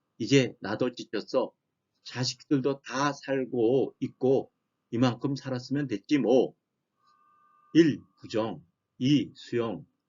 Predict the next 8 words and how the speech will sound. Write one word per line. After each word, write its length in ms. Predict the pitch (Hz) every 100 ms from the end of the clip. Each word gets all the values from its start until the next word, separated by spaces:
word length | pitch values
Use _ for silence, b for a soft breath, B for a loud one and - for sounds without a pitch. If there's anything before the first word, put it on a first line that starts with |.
| _ _
삼 380 | 147 143 123 -
타협, 440 | _ 123 123 92 - _ _ _ _
사 380 | - 135 120 - _
우울, 360 | 117 120 95 - _ _ _ _
오 280 | 127 147 135
분노. 400 | - 113 101 - _ _ _
답이 220 | - 127 156
뭘까요? 500 | 98 - 110 -